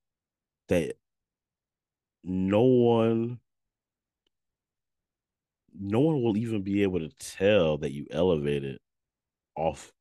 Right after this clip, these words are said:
off of first glance. Now, there's some elevation out there that people, you know, they rise to the top or whatever, and you can feel it. You know, they gotta let everybody know. They have to, they have to tell everybody, and you can feel that,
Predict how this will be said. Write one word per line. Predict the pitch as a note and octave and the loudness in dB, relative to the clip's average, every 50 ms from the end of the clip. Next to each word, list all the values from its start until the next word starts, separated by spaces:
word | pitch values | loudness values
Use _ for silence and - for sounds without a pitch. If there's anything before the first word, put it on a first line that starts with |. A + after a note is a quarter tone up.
| _ _ _ _ _ _ _ _ _ _ _ _ _ _ | _ _ _ _ _ _ _ _ _ _ _ _ _ _
off | E2 E2 E2 E2 - - | -4 -4 -4 -4 -4 -8
of | F2+ D#2 | -10 -10
first | - - F#2+ E2+ D2 - | -4 -2 -2 -2 -2 -4
glance. | D#2 D2 D2 C#2 C2+ - - - _ - - - _ _ _ _ _ _ _ _ _ _ _ _ _ _ _ _ _ _ _ _ _ _ _ - | -8 -8 -8 -8 -8 -8 -10 -12 _ -20 -20 -20 _ _ _ _ _ _ _ _ _ _ _ _ _ _ _ _ _ _ _ _ _ _ _ -2
Now, | A2+ G2+ F#2 F2+ | 0 2 2 2
there's | F2+ G2 E2+ D2 | 0 0 -2 -2
some | - - C#3 D#3+ D3 | -2 -2 -2 0 2
elevation | G2+ G2+ A2 A#2 G2+ F#2+ G2+ A2+ - - G2 | 2 2 2 2 2 2 2 0 0 -4 -4
out | F2 F2 G2+ G2+ - | -4 -2 -4 -2 -2
there | - A#2+ B2 B2+ B2 | 0 0 0 0 0
that | - - - | -2 -4 -6
people, | - A#2 A2+ - G#2+ G2+ G2+ G2+ F2+ - - | -8 -10 -8 -4 -2 0 0 0 -2 -6 -10
you | - F2+ | -12 -8
know, | F2+ E2+ D#2+ | -6 -6 -2
they | D#2 F#2+ F#2+ | 0 0 0
rise | E2+ D#2+ D#2+ E2 F2+ F#2+ F#2+ F#2 F#2+ F#2+ F2+ - | 0 -2 -4 -4 -4 -2 -2 -2 -2 -4 -6 -6
to | - - | -6 -4
the | F#2 F2 | -4 -4
top | E2+ - - E2 D#2+ D#2+ D#2 - _ | -6 -4 -2 -2 0 0 -2 -4 _
or | D2+ D2+ | -4 -4
whatever, | D#2 D2 D2 C#2 C2+ C2+ C#2 C#2+ - _ _ _ _ _ | -2 -4 -4 -8 -10 -12 -16 -18 -18 _ _ _ _ _
and | D#2 D#2+ | -4 -4
you | F#2 | -4
can | - - D2+ | -4 -6 -12
feel | - - - B2 G#2 E2 C#2 | -14 -8 -4 -2 -2 -2 -4
it. | C2 B1+ - _ _ | -6 -12 -16 _ _
You | - E2+ | -12 -12
know, | D#2 D2 | -12 -10
they | C#2+ E2+ E2 | -8 -8 -6
gotta | D#2 D#2+ | -4 -4
let | E2+ E2 - | -6 -6 -4
everybody | - - B2 C3+ B2 A#2+ A2+ A2+ A2+ | -4 -2 -2 0 0 -2 -2 -2 -2
know. | A2 G#2 F#2+ E2+ D#2 D2 C2+ C2+ - _ _ _ _ _ _ _ _ _ _ _ _ _ _ _ _ _ _ _ _ _ _ _ _ _ _ _ | -2 -2 -4 -4 -6 -6 -8 -14 -20 _ _ _ _ _ _ _ _ _ _ _ _ _ _ _ _ _ _ _ _ _ _ _ _ _ _ _
They | - F2+ | -6 -4
have | G2+ G2 - | -4 -4 -2
to, | - F#2 F2 - | -2 -4 -4 -2
they | F#2+ G2+ G2 | -4 -4 -4
have | G#2+ - | -4 -6
to | - | -10
tell | - - - A2 G#2+ | -10 -4 -2 0 2
everybody, | G#2+ A2 F#2+ F2+ D#2 C#2 C#2+ B1+ B1 B1 B1 | 2 0 0 -2 -6 -6 -10 -12 -14 -12 -12
and | D#2 E2 | -12 -12
you | F2 | -10
can | - F#2 | -12 -14
feel | - - G#2+ G2+ | -6 -4 -2 2
that, | G2+ F2 E2+ - - | 2 2 0 -2 -6